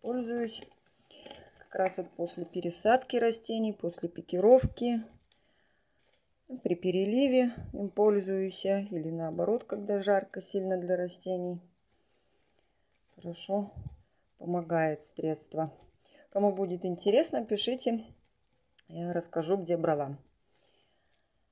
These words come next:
Еще я скоро собираюсь поставить созревать, э, ферментированный, сделаю куриный помет жидкий, специально для растений.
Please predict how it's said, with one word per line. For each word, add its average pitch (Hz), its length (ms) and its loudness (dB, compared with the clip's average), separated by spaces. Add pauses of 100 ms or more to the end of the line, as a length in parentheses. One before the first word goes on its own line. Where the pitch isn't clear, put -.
(180)
Еще - 240 -10
я 190 60 0
скоро 185 420 2 (300)
собираюсь 180 880 0 (480)
поставить 165 560 -2
созревать, 175 800 0 (1000)
э, 165 360 -4 (1040)
ферментированный, 160 1200 0
сделаю 165 580 0
куриный 160 460 -4
помет 175 460 -2 (140)
жидкий, 226 480 -6 (840)
специально 196 540 0
для 175 180 4
растений. 180 680 0